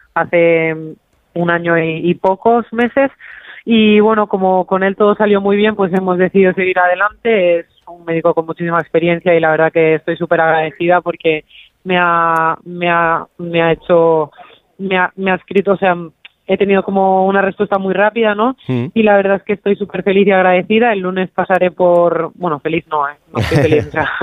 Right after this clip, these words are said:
Speaker 1: <laughs> estoy feliz porque todo,
Speaker 2: Te entiendo.
Speaker 1: o sea, veo,
Speaker 2: Te
Speaker 1: veo
Speaker 2: entiendo.
Speaker 1: que, que, pues, que las cosas pueden, pueden volver, ¿no? A,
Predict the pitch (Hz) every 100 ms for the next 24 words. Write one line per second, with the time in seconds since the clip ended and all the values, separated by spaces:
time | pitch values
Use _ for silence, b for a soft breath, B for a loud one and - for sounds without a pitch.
0 | 185 - 160 131 190 190 180 190 190 196
1 | 196 180 190 190 180 101 87 85 - 175
2 | 170 175 170 165 160 - 175 175 160 170
3 | 160 156 151 147 _ _ 160 143 143 -
4 | 156 147 170 170 151 165 160 156 151 147
5 | 143 B B B _ 180 156 156 151 147
6 | 143 165 202 165 147